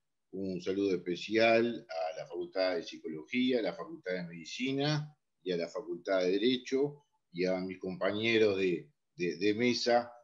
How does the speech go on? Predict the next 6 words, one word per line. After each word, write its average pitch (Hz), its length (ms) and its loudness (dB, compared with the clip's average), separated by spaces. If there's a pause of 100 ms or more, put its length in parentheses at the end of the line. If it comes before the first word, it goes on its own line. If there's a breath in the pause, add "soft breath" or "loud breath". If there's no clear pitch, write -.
(120)
eh, 80 640 -4
la 85 280 2
doctora 98 400 0
Laura 98 260 4
Acu-, 120 440 -4
Acuña 123 680 0